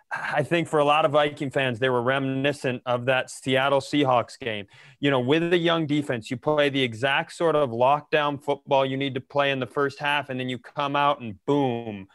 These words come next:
boom, you get punched in the face twice, and you're, all of a sudden, you're in a slugfest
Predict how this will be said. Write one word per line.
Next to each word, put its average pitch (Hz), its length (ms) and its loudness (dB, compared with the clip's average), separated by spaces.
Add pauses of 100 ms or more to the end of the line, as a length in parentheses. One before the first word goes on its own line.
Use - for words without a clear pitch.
(280)
boom, 139 480 2
you 123 100 -2
get - 260 -2
punched 165 360 -4
in 151 80 -4
the 131 100 -6
face 151 400 -2
twice, 160 480 0 (300)
and 151 240 -2
you're, 151 220 2
all 151 200 6
of 156 80 0
a 151 60 0
sudden, 160 380 2
you're 139 180 0
in 131 80 -2
a 117 60 -2
slugfest 160 1080 0